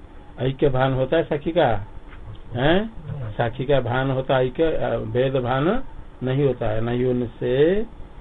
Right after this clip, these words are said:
मिथ्यात्मा अतः कोशानाम, कोश में जो आत्मता है मिथ्या।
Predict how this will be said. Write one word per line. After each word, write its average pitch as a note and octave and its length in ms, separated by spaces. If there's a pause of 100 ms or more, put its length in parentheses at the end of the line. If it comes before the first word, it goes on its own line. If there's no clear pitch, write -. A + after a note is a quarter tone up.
(340)
मिथ्यात्मा B2 840
अतः D#3 280
कोशानाम, B2 680
कोश B2 320
में B2+ 160
जो C3 100
आत्मता A#2+ 440
है E3+ 260 (400)
मिथ्या। C#3 500